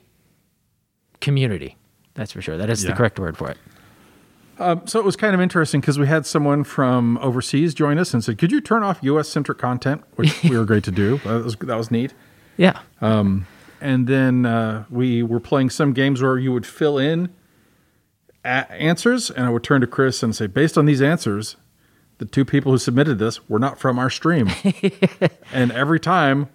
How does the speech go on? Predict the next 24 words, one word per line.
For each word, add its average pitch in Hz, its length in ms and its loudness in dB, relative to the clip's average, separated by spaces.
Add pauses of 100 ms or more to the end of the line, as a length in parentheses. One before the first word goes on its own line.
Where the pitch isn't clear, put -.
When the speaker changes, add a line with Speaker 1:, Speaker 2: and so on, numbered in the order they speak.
(120)
Speaker 2:
we 117 120 2
were 131 140 2
right. 107 300 -4
Chris 120 260 -6
and 107 80 -2
I 104 180 -2
nailed 110 360 2
those 101 260 0
because 120 460 -2 (600)
you 147 100 0
sort 185 220 0
of 143 60 0
get 147 120 2
to - 80 -4
know 196 200 2
who's 165 300 2
in 135 80 4
your 131 100 4
group. 143 280 0
You 117 80 2
build 127 360 0
that, 123 340 -2 (280)
you 143 80 -8
know, 120 40 0